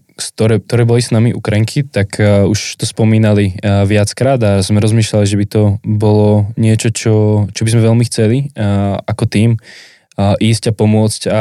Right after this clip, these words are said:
ja už dlhodobo som prežíval, ešte keď začala vojna minulý rok, že, že nechcem len tak ostať sedieť, nechcem len tak ostať sa prizerať a, a,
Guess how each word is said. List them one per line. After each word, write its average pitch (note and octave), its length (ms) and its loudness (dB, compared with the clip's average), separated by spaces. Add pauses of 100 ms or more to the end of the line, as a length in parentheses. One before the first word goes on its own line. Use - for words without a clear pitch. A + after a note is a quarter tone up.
(120)
ja A2+ 120 0
už A#2+ 260 -2
dlhodobo A2+ 400 2
som A2 180 0
prežíval, G#2+ 640 0 (100)
ešte - 260 -10
keď G#2+ 260 0
začala A2+ 240 0
vojna A2 260 2
minulý A2 320 2
rok, A2 180 0
že, G#2 220 0 (640)
že - 120 -8
nechcem A#2+ 280 0
len A#2 180 2
tak A2+ 160 -2
ostať A2 300 -2
sedieť, A2 400 0
nechcem G#2 300 -4
len G#2 180 0
tak G2+ 180 -4 (320)
ostať G#2+ 320 -4
sa A2+ 100 -2
prizerať A2+ 560 0
a, F2 100 -8 (420)
a, F#2 120 -8